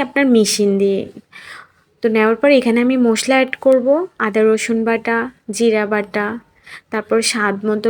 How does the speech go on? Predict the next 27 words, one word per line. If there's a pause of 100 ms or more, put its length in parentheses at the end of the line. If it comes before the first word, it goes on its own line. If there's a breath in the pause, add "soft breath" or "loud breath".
লবণ, (1080)
হলুদের
গুঁড়ো, (120)
মরিচের
গুঁড়ো, (680 soft breath)
এগুলো (120)
সবগুলোকে
অ্যাড (200)
করে (200)
আমি
মাখিয়ে
নেব। (240)
সাথে
আমি
দিয়ে
দেব
হচ্ছে
আমি
যে
ডাউলগুলো
ভিজিয়ে
রেখেছি
ওইগুলো
আমি (560 loud breath)
ব্লেন্ড
করে
নিয়েছি।